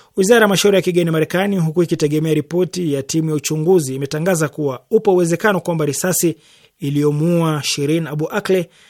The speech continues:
ni kati ya silaha za wanajeshi wa Israel. Hata hivyo, imesema kuwa hakuna kiashiria kinachoonyesha kuwa wanajeshi wa Israel walimfyatulia risasi kwa makusudi mwandishi huyo wa habari wa Palestina. Mtandao wa habari wa Shababa leo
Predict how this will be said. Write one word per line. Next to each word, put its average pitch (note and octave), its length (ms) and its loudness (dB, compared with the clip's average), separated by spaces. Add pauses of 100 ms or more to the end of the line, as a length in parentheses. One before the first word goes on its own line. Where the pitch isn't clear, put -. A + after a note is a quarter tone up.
(260)
ni C#3 120 -8
kati D#3 260 -4
ya D3 60 0
silaha E3 640 -4
za D3 120 -4
wanajeshi C#3+ 440 -4
wa C#3+ 60 -4
Israel. E3+ 440 0 (220)
Hata D#3 220 -6
hivyo, G#3+ 220 6
imesema F#3 340 0
kuwa E3+ 340 2 (380)
hakuna F3+ 400 -4
kiashiria F#3 560 2
kinachoonyesha D3+ 600 -2
kuwa E3+ 180 -4
wanajeshi D3 360 -4
wa - 60 -6
Israel E3+ 380 4 (500)
walimfyatulia C#3+ 720 -4
risasi C#3 400 -4
kwa D#3+ 160 -4
makusudi E3+ 480 -2
mwandishi C3+ 320 -6
huyo D3+ 240 0
wa D3 60 0
habari D3+ 520 0 (600)
wa C3+ 220 -2
Palestina. D#3 640 0 (240)
Mtandao F3+ 380 0
wa F3 80 2
habari F3 760 2
wa D#3+ 120 -4
Shababa C#3+ 520 -2
leo E3+ 340 2